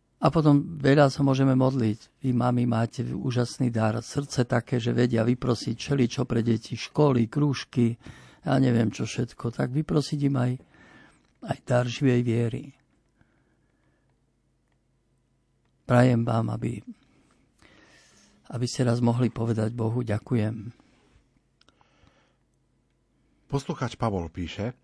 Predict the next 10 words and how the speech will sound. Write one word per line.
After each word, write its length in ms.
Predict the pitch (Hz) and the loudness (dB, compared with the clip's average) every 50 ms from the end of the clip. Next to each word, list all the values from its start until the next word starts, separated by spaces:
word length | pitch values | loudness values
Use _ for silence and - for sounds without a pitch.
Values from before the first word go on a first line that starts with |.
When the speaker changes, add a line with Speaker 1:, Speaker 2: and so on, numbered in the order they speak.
| _ _ _ _ _ | _ _ _ _ _
Speaker 2:
"Som 160 | - - 110 | -4 -2 -2
Slovák, 720 | 101 - - 117 107 98 101 107 120 139 143 - - - _ - - - - _ _ | -2 0 0 0 2 2 2 2 0 -2 -6 -10 -16 -20 _ -20 -20 -20 -20 _ _
žijem 320 | 85 92 110 120 117 107 | -2 2 4 4 4 2
v 160 | 98 - 123 | 0 -2 -2
Českej 320 | 110 - - - 113 107 104 98 90 87 | -2 -2 -2 2 2 4 4 4 2 2
republike, 480 | 90 101 - - 101 98 110 107 - 110 | 0 -2 -2 -2 2 2 2 2 2 0
konkrétne 640 | - - 110 107 - 107 107 101 - - 104 92 | 0 0 -2 -2 0 0 -2 -2 -2 -2 -4 -2
v 40 | 87 107 | -2 -2
Mladej 240 | 104 98 110 107 98 | -2 0 0 0 0
Boleslave. 640 | 95 98 95 90 - - - 95 87 92 101 135 | 0 -2 -2 -4 -4 -6 -6 -6 -4 -4 -4 -6